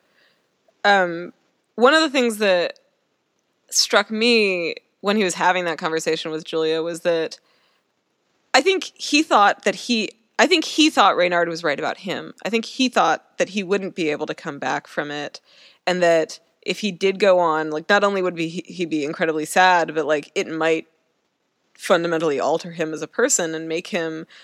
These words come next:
less inclined to be good. And I kinda wondered if maybe part of why he sacrificed himself in that way was to, to have his, to, to be able to stay good and to have his final act be a good one.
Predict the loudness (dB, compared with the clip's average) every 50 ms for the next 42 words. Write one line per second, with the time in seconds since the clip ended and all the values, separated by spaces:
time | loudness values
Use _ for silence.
0 | -18 _ -2 -2 -2 -2 -4 -8 -8 -8 -8 -6 -6 -8 -8 -10 -10 -2 0 0
1 | 0 0 -2 -4 -4 -4 -4 -4 -2 0 2 2 2 2 2 0 0 0 0 0
2 | 0 -2 -4 -4 -6 -4 -4 -4 -4 -4 -6 -8 -10 _ _ _ _ _ _ _
3 | _ _ _ _ _ _ _ -8 0 2 4 4 4 2 2 2 2 4 6 6
4 | 6 4 4 2 2 0 -4 -6 -8 -8 -6 -4 -4 -4 -4 -4 -4 0 2 4
5 | 4 4 4 0 0 0 0 0 0 -2 -4 -4 -2 -2 -2 -2 -4 -6 -6 -6
6 | -4 -2 0 2 2 4 4 4 2 0 0 -2 -2 -2 -2 -4 -6 -8 -10 -12
7 | _ _ -4 0 0 0 0 0 -2 -6 -8 -10 _ _ _ _ _ _ _ _
8 | _ _ _ _ _ -20 _ _ _ _ _ _ _ _ _ _ _ _ _ _
9 | 2 2 4 6 6 6 6 6 4 2 4 4 4 4 4 0 -4 -8 -14 -12
10 | -2 0 0 0 0 -2 -4 -2 2 4 4 6 6 4 2 0 0 -2 0 0
11 | 0 0 2 2 2 2 0 0 2 2 2 2 0 -4 -10 -16 _ _ -4 -2
12 | 2 2 2 2 2 -2 -2 0 0 0 0 0 0 0 0 0 0 -4 -10 -10
13 | -8 -8 -8 -8 -10 -12 -12 -14 -16 -14 -16 -18 -20